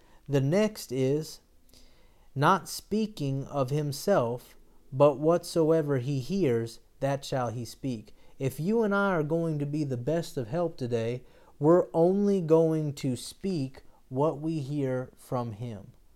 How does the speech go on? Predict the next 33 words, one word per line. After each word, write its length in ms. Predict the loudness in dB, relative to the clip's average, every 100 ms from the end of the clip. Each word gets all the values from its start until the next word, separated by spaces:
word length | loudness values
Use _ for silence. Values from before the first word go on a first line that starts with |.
| _ -20 -20 _ -2
We're 140 | 2
not 380 | 4 4 2 2
going 360 | 0 2 0 -2
to 140 | -4
say 380 | -4 0 2 2
anything 720 | -2 -4 -4 -6 -6 -6 -6 -8 -8
of 220 | -6 -4
our 260 | -4 -4 -4
own. 340 | -6 -8 -14 -20 -20 -20 -20 -20 -20 -20 -10
And 160 | -2 0
it 160 | 0
continues 640 | 0 0 2 0 2 0 0
and 120 | -4
says, 340 | 0 2 2
"Whatsoever 640 | 4 4 4 2 2 2 0
he 160 | -2
shall 280 | -4 0 0
hear, 200 | 0 -2
that 240 | 0 -2 -2
shall 140 | -2
he 40 |
speak. 260 | -2 -6 -10 -16 -12
He 200 | -2 0
will 180 | 2 2
show 300 | 0 2 2
you 240 | 0 -4
things 400 | -4 -4 -4 -4
to 120 | -8
come. 440 | -6 -4 -4 -4 -8 -14 _
He 200 | -4 -4
shall 260 | 0 2 2
glorify 720 | 4 4 6 4 2 0 0
me, 520 | -2 -2 -2 -4 -8